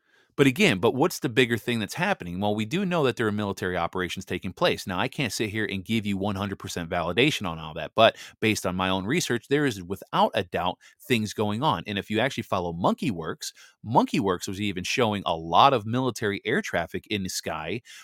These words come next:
when all this outage stuff was happening. So again, there's a lot more at play than you and I really even realize. But here's the thing. This commenter, <laughs> I called it out right away. I'm like, "You know what, dude?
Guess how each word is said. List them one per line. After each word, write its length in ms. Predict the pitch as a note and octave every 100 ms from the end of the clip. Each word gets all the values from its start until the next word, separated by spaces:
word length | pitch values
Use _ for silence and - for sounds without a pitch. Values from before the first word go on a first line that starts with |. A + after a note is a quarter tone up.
| -
when 200 | - A2
all 260 | - G#2+ G2
this 180 | G2 -
outage 220 | G#2+ C#3+ -
stuff 340 | - F#2 E2+
was 120 | G2+
happening. 520 | D3+ F#3+ - E2 - _ _
So 240 | - B2
again, 300 | B2+ F#3+ A2 - - -
there's 160 | F3
a 80 | F3+
lot 260 | C#3 G#3 G#3
more 180 | D#3+ B2+
at 140 | -
play 280 | - D3+ G2+
than 200 | G2+ G#2
you 160 | D3+
and 100 | C#3+
I 140 | A#2+ A#2
really 300 | A2+ A2 G2+
even 200 | F2 E2+
realize. 460 | B2 A2 D2+ C#2+ -
But 180 | A2
here's 200 | A2 D3+
the 60 | -
thing. 380 | - G#3+ - - _ _ _ _ _ _ _ _ _ _ _ _ _ _
This 260 | A#2 C#3 -
commenter, 760 | - - A2+ C#3 D3+ F3 F#3 F#3+ _ _ - A#2+ - -
<laughs> 640 | C4+ - - - - _
I 100 | D3
called 300 | F#3 F3+ C#3+
it 80 | C3
out 180 | B2 A#2+
right 180 | A2+ G#2+
away. 220 | G#2+ A2
I'm 160 | F2+ G2+
like, 180 | G2+
"You 80 | C3+
know 160 | D3 C#3+
what, 240 | A#2+ C3
dude? 300 | C#3 C#3+ C#3